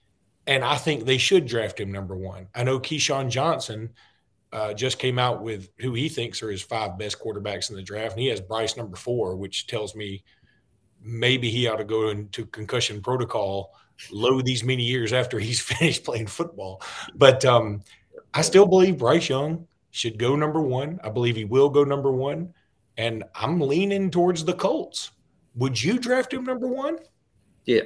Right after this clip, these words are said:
Speaker 2: Oh, yeah, definitely. Definitely. Uh, I, I think they're all gambles. When people say, "Oh, Anthony Richardson's such a gamble," they're all gambles. I mean,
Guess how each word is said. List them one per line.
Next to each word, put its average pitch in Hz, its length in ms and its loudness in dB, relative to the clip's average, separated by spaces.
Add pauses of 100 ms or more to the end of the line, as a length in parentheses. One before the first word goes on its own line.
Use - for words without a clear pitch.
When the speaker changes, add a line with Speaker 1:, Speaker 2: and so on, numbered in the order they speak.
Speaker 2:
Oh, 85 100 2
yeah, - 300 -4
definitely. 98 540 0 (140)
Definitely. 90 680 4
Uh, 85 540 0
I, 95 320 0
I - 20 -2
think 101 380 2 (1080)
they're 120 220 10
all 156 360 10
gambles. 117 680 -4
When 95 100 -12
people 123 240 -12
say, 117 300 -4 (140)
"Oh, 113 120 -16
Anthony 120 300 -10
Richardson's 113 420 -4
such 113 160 -2
a 90 40 -14
gamble," 110 380 -4
they're 131 160 4
all 196 140 0
gambles. - 560 -6 (340)
I - 40 -12
mean, 95 200 -4